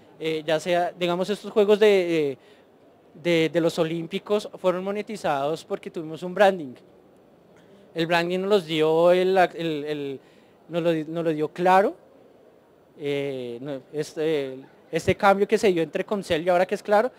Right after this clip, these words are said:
entonces este juego sale como ya parte de Claro para, para, como, como el branding que tenemos en ese juego. Creo que por aquí veíamos,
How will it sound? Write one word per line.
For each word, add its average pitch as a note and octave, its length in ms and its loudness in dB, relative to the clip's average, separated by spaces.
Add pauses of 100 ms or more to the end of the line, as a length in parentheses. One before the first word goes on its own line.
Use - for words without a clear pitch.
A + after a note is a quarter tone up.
(140)
entonces - 380 -8
este G3 240 -4
juego G3 420 -4
sale F3 420 -2 (460)
como F3 240 -2
ya D3+ 240 0
parte F3 420 2
de F3+ 120 0
Claro D#3 440 -2 (320)
para, D3+ 640 0 (1040)
para, D#3 360 4
como, F3 260 -2
como F#3 200 0
el E3 60 0
branding E3+ 320 -2
que F3 140 -6
tenemos D#3 380 -4
en E3+ 100 -6
ese D#3+ 160 -4
juego. D3+ 260 0
Creo D3+ 220 -12
que F#3+ 200 -2
por F#3 220 4
aquí D#3+ 220 0
veíamos, E3+ 520 2